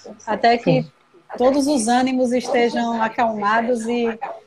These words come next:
Speaker 1: e o raciocínio, né, esteja dominando o emocional pra poder caminhar no, num sentido, né, de, de fluidez, né, de,
Speaker 2: Exatamente.
Speaker 1: de
Speaker 2: E uma das
Speaker 1: desenrolar.
Speaker 2: questões que,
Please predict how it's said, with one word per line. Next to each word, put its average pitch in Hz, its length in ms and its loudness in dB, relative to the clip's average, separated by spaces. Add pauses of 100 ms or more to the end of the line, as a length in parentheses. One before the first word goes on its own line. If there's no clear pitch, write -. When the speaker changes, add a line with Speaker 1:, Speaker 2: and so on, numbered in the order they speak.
(160)
Speaker 1:
e 226 40 -2
o 226 100 2
raciocínio, 240 800 -2
né, 226 220 -4
esteja 226 380 -4
dominando 220 500 -6
o 226 60 -2
emocional 220 760 -6
pra 233 160 -6
poder 226 560 -4 (640)
caminhar 226 500 -2
no, 233 460 -6 (460)
num 226 180 -2
sentido, 226 760 -4
né, 220 240 -4
de, 226 400 -2
de 208 160 -6
fluidez, 214 560 4
né, 196 200 0
de, 208 520 -4 (440)
Speaker 2:
Exatamente. 165 520 -4 (400)
Speaker 1:
de 196 280 4
Speaker 2:
E 226 40 12 (180)
uma 254 160 8
das 254 140 6
Speaker 1:
desenrolar. 185 60 2
Speaker 2:
questões 202 400 4
que, 196 340 6